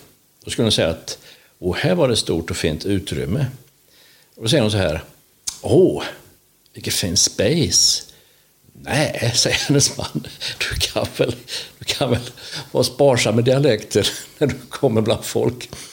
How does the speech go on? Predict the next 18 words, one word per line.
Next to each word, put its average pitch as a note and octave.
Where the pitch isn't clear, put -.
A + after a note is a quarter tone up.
Space, C#3+
det A#2+
var C3+
alltså A#2+
spis -
då G2+
på G#2+
Djurslandmålet. B2
<laughs> F3+
Men C#3
hon C#3
menar C#3+
ju A#2+
space, -
som A2+
i A#2+
engelska A2
space. -